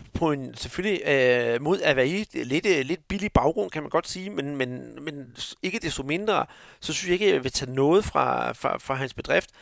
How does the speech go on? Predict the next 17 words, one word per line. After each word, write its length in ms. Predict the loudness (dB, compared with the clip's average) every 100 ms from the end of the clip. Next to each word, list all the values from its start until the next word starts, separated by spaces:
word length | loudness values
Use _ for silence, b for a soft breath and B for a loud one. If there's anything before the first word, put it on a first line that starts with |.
| b b
Han 160 | -4 -2
får 120 | 0
scoret 300 | -2 2 4
et 60 | 6
mål, 320 | 6 6 4
og 440 | 4 6 6 4 -4 -12 -20 -20 -8
man 140 | -8 -6
kunne 160 | -4
nærmest 260 | -4 -4 -2
se, 100 | -2
hvordan 320 | 2 0 0
lykken 400 | 0 2 2 2
strålede 840 | -6 -6 0 4 6 6 4 2 0
ud 180 | -2
af 420 | 0 2 2 -2 -4
hans 280 | -6 -4
øjne. 380 | 0 2 2 -2